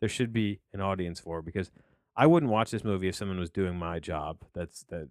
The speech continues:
that is creating these posts and, and editing out the clips and commenting on the, the kind of the batshittery of them. Like, I think, I think I am doing the Lord's work, and, uh, perhaps you don't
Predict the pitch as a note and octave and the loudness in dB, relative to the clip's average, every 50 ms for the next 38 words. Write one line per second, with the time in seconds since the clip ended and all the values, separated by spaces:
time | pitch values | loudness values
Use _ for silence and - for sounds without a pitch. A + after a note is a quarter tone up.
0 | _ - E2+ E2 D#2+ E2 E2 D#2+ E2 _ _ _ _ _ _ _ - F#2 F2 E2 | _ -10 -8 -6 -6 -6 -8 -10 -12 _ _ _ _ _ _ _ -10 -8 -8 -6
1 | E2 D#2 D#2 D2+ - - E2+ E2 E2 E2 - - - E2+ E2 E2 E2 E2+ E2 D2+ | -6 -8 -10 -12 -10 -8 -6 -4 -4 -6 -6 -10 -12 -14 -12 -10 -10 -10 -8 -8
2 | E2+ E2+ E2+ D#2+ D#2+ D#2+ D#2+ D#2 D#2 - - - - E2+ E2+ - - - - D#2+ | -6 -6 -6 -6 -6 -6 -8 -8 -8 -10 -12 -12 -10 -10 -10 -12 -14 -20 -20 -18
3 | - - E2+ E2 E2 E2+ - F2+ E2+ E2 E2 D#2+ D#2+ D#2+ D#2 D2+ D#2+ E2 E2 E2+ | -16 -14 -12 -12 -12 -12 -10 -10 -10 -10 -10 -10 -10 -10 -10 -10 -8 -8 -8 -8
4 | F2 - _ _ _ - F2 D#2+ D#2+ D#2+ E2 D#2 - E2+ E2+ D2+ - - F#2+ F2+ | -10 -14 _ _ _ -10 -10 -8 -8 -8 -8 -6 -4 -4 -4 -6 -6 -6 -6 -4
5 | F2 F2 F2 F2 F2 F2 E2+ E2+ F2+ F2 F2+ - _ _ _ _ _ _ _ _ | -4 -4 -2 -2 -2 -2 -2 -4 -4 -6 -6 -10 _ _ _ _ _ _ _ _
6 | _ _ - F#2 F2+ F2+ F2+ - A2 G#2 G2 - - _ _ - F#2 E2+ - G#2+ | _ _ -12 -10 -8 -8 -6 -6 -6 -6 -6 -10 -18 _ _ -16 -12 -10 -8 -6
7 | - F#2+ F2+ F2+ F2+ E2+ E2 D#2+ - _ _ _ _ _ _ _ _ _ _ _ | -4 -4 -4 -4 -4 -6 -8 -10 -14 _ _ _ _ _ _ _ _ _ _ _
8 | _ _ _ _ _ _ _ _ F#2+ F#2 G2 A#2 B2+ C3 D3 D#3+ D#3 A2+ F2+ F2 | _ _ _ _ _ _ _ _ -2 -2 0 0 0 2 4 4 4 2 0 -4
9 | D#2+ D2 C2 - - - _ _ _ _ - F#2 F2 E2+ D#2+ D#2+ E2 D#2 D2+ D#2+ | -8 -8 -8 -12 -18 -20 _ _ _ _ -12 -10 -8 -6 -6 -4 -4 -4 -4 -4
10 | D#2 F2 - _ _ _ _ _ _ _ _ _ _ _ _ _ _ _ _ - | -6 -10 -14 _ _ _ _ _ _ _ _ _ _ _ _ _ _ _ _ 0
11 | F#3+ G3+ G3+ - - F#3+ F3+ F3+ F3+ - | 0 0 2 2 4 6 6 6 4 2